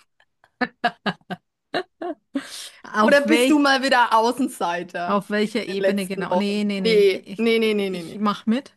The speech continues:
Speaker 1: Ich mach mit. Ich hab das Gefühl, dass
Speaker 2: Endlich.
Speaker 1: sich, dass sich in mir Dinge schärfen.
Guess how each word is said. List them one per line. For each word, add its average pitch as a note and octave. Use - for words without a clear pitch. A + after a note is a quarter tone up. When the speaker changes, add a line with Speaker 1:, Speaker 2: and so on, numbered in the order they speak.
Speaker 1:
Ich -
mach F#3+
mit. A3
Ich -
hab F#3+
das F#3
Gefühl, G#3
dass -
Speaker 2:
Endlich. F#3
Speaker 1:
sich, G3
dass -
sich -
in G#3+
mir G#3
Dinge G3+
schärfen. G3+